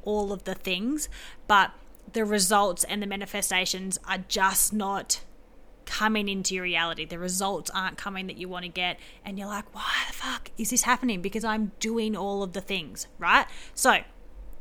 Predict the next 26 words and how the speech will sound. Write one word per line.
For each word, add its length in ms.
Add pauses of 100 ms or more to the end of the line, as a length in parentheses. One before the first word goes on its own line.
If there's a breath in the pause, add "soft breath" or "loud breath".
(880 loud breath)
this 160
is 80
because 280
you 80
have 120
a 80
block, 480 (280)
right? 380
So 400 (240 loud breath)
I 80
also 260
don't 160
really 200
like 260
the 80
word 260
block 600
because 320
I 80
think 260
it's 180
just 380
a 80
bit 160
of 160
a, 240